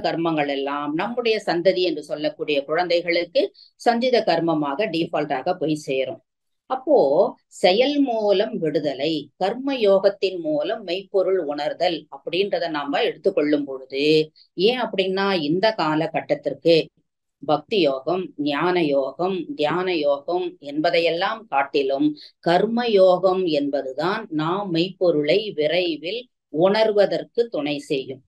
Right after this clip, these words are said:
இத நம்முடைய சுவாமி விவேகானந்தா அவர்கள் கூட சொல்லியிருக்கிறார்கள்.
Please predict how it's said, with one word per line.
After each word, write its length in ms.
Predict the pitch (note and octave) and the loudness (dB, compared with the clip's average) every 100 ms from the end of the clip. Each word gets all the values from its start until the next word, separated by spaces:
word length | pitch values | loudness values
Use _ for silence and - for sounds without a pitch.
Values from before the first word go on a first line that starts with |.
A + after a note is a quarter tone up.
| _ _ _ _ _ A#3 | _ _ _ _ _ -6
இத 140 | B3+ A#3+ F3 D#3 D#3 D3 C#3+ | -2 0 2 4 4 2 0
நம்முடைய 360 | D3+ D3+ C#3+ C#3 C3 B2+ B2+ _ | -2 -2 0 -2 -4 -8 -20 _
சுவாமி 400 | - F3+ F#3 E3 | -4 -2 0 0
விவேகானந்தா 720 | D3+ E3+ A#3+ A3 F#3 E3 D#3 | 0 2 2 2 -2 0 0
அவர்கள் 240 | C#3+ D3+ | 0 -2
கூட 160 | D3+ F3+ | -4 -4
சொல்லியிருக்கிறார்கள். 800 | D3+ C#3+ C#3+ - C3 B2+ C#3+ | -2 -2 -2 -2 -2 -2 -2